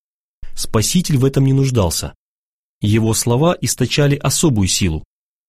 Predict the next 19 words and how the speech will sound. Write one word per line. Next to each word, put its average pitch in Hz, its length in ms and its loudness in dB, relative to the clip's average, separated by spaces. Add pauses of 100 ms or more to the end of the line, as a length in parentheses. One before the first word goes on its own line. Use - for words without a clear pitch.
(360)
У 127 140 2
окружающих 135 840 0
она 135 240 2
вызывала 123 480 2
трепет 160 560 0
и 135 80 0
благоговение. 127 880 2 (640)
Часто 139 460 0
из 117 240 2
его 131 240 2
уст - 340 2 (340)
можно 131 360 4
было 139 240 2
услышать - 520 -2
вещи, 147 540 0 (460)
которые 139 420 2
в 123 60 0
устах 123 320 0
других 117 500 2